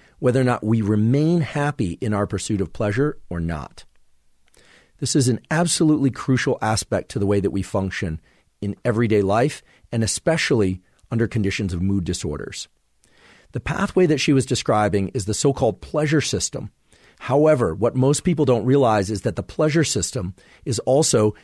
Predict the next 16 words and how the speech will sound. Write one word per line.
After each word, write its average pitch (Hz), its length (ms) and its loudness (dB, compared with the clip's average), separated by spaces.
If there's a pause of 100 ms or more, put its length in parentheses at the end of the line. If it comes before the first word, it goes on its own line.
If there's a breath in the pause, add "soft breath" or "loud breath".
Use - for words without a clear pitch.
(160 soft breath)
directly 139 540 2
associated 95 580 0
with, 92 340 -4
and 120 100 0
in 120 60 2
fact 131 280 0
is 120 140 -2
the 139 100 0
very 131 300 4
same 190 400 2
system 107 540 -2 (180 soft breath)
that 120 120 -2
modulates 117 720 2 (200 soft breath)
mental 135 560 2
or 104 120 -2
psychological 107 880 0